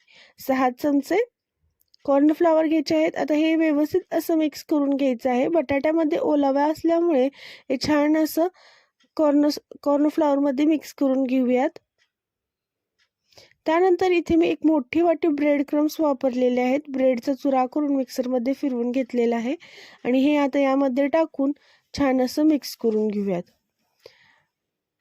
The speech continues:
आता हे मिक्स झाल्यानंतर हाताला थोडंसं तेल लावून घ्यायचं आहे आणि याचे छान असे फिंगर चिप्स हातावरती बनवून घ्यायचे आहेत. जास्त जाडी नाही आणि जास्त पातळही नाही,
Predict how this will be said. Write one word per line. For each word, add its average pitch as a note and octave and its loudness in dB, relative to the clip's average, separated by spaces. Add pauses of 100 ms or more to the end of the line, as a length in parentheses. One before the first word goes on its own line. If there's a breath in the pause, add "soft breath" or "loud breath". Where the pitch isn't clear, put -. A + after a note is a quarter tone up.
(420)
आता C#4 -2
हे E4 4
मिक्स F4 2
झाल्यानंतर E4+ 2
हाताला D#4 0
थोडंसं F4 2 (120)
तेल D4+ 2
लावून D4+ 2
घ्यायचं C4 0
आहे B3 0
आणि C4+ -2
याचे C4+ -2 (100)
छान C#4+ 0
असे D4+ -4
फिंगर B3+ -2 (100)
चिप्स C4+ -4
हातावरती B3 -2
बनवून B3+ 0
घ्यायचे A3 -2
आहेत. G#3+ -4 (920 soft breath)
जास्त D4 -2
जाडी D4 2
नाही E4 2
आणि C#4 0
जास्त C#4 -2
पातळही C#4 0
नाही, D4+ 0